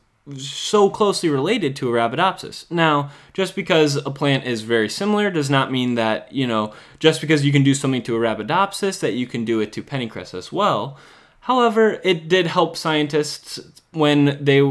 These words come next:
this research was initially beginning to sort of get at least a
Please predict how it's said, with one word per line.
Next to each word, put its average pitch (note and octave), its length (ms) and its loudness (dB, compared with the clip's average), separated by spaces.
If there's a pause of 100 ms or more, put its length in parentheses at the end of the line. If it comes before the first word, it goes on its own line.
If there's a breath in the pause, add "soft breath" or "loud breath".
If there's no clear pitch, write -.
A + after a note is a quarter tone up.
this C#3 240 -2
research C#3+ 380 0
was A#2+ 180 -4
initially D3+ 440 -2
beginning A#2 480 -4
to C3 180 -4
sort C#3 280 -2
of B2 180 -4 (460 loud breath)
get C4+ 160 0
at G#3+ 180 0
least A3 420 -2
a E3 560 2